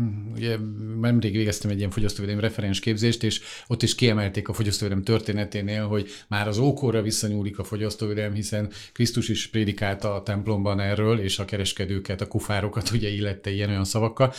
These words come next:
de hogy gyakorlatilag régóta folyik az, hogy a hiszékenyebb, kevésbé tapasztalt magánszemély fogyasztó, az azért jobban ki van téve a, a különböző kereskedelmi félrevezető ajánlatoknak, téves kommunikációknak,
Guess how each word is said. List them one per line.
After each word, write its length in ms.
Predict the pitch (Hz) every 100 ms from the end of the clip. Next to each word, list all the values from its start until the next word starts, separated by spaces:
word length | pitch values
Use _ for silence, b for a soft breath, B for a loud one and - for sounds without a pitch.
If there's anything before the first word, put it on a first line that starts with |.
| B B
de 100 | 110
hogy 220 | 117 113 B B
gyakorlatilag 460 | 123 - 131 123
régóta 460 | 123 151 123 113 110
folyik 320 | - 113 101
az, 140 | 113 -
hogy 120 | 101
a 40 |
hiszékenyebb, 760 | 95 131 - 113 113 107 104 98
kevésbé 480 | 131 117 107 92 98
tapasztalt 680 | 107 - 95 - 98 98
magánszemély 760 | 107 120 110 101 95 107 98 95
fogyasztó, 720 | - 98 98 95 - 120 127 B B B B
az 320 | 110 113 -
azért 260 | 117 117 120
jobban 340 | 143 131 120
ki 140 | 107
van 240 | 110 107 98
téve 400 | 113 104 98 98
a, 460 | 107 98 98 98 95
a 160 | 101 92
különböző 420 | 123 107 101 95
kereskedelmi 640 | 117 110 - 101 101 98
félrevezető 600 | 92 117 110 104 98 98
ajánlatoknak, 1120 | 101 113 107 101 101 98 98 - 101 95 92 - B 101 107 101
téves 360 | 123 107 101
kommunikációknak, 1040 | - 117 117 117 117 113 127 - 135 139